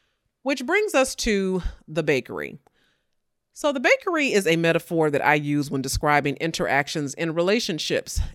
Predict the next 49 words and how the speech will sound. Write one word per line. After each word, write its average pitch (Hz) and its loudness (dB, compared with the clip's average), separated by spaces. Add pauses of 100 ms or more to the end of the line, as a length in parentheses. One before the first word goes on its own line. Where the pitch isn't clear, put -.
(140)
And 180 2
one 220 -2
of 453 -2
the 208 0
clearest 220 0
indicators 175 0
of 131 -4
how 156 0
much 165 -4
you 160 -4
love 160 0
yourself 180 -2
is 147 -4
by 143 0
gauging 151 -2
your 143 0
interactions 139 -4
with 139 -8
other 127 -4
people. 139 -8 (440)
And 180 0
the 180 0
bakery 240 0
is 175 0
what 165 0
I 170 6
use 185 -2
to 165 -6
determine 151 -2
whether 151 0
or 147 -2
not 147 0
I'm 165 0
getting 143 -2
crumbs 277 0
or 190 2
whether 170 4
or - 0
not 156 2
I'm 151 0
getting 143 -2
cake. - 2 (560)
A 175 6
lot 233 2
of 339 -2
us 311 0
have 202 2
been 170 0
conditioned 160 -2